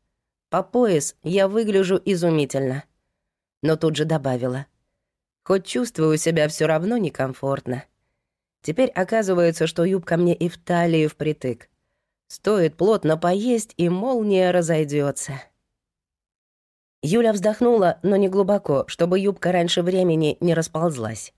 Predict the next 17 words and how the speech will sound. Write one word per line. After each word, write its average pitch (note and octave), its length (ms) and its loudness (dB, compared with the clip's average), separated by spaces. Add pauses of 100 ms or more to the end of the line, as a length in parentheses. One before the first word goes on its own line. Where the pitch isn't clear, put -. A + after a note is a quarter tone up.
(580)
Угораздило F#3+ 840 0
же F#3 160 0
её F#3 360 0
так F3+ 280 -4
вырядиться. C#3+ 800 -2 (880)
Но C3 180 0
костюм G3+ 540 0
был E3+ 180 2
просто G#3+ 540 -2
шикарен, C3+ 720 -2 (480)
и E3 80 2
она F#3 240 2
не F#3+ 100 4
смогла F3+ 440 2
его D#3 260 0
не D3 100 -2
купить. - 480 -10